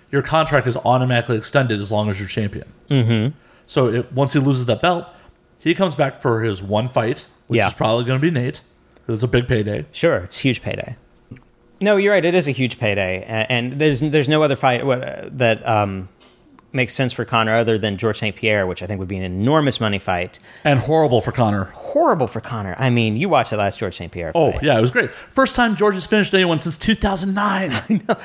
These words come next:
Speaker 2: You know, I really, I, again, I s-, I said this earlier, George was my other favorite fighter for a long time. I actually watch a lot less M M A now than I used to. But, um,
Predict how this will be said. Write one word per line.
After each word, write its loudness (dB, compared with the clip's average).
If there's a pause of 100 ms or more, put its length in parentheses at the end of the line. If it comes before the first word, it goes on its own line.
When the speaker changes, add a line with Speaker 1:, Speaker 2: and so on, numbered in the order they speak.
(220)
Speaker 2:
You 0
know, 4
I 2
really, 2
I, 2
again, 2
I 2
s-, -6
I 2
said -4
this -2
earlier, 4
George 0
was 2
my 2
other 2
favorite -4
fighter -4
for -4
a -2
long -4
time. -6
I 0
actually 0
watch 0
a -4
lot 0
less 0
M -4
M -2
A 0
now -2
than -2
I -2
used -6
to. -4 (360)
But, 0
um, 0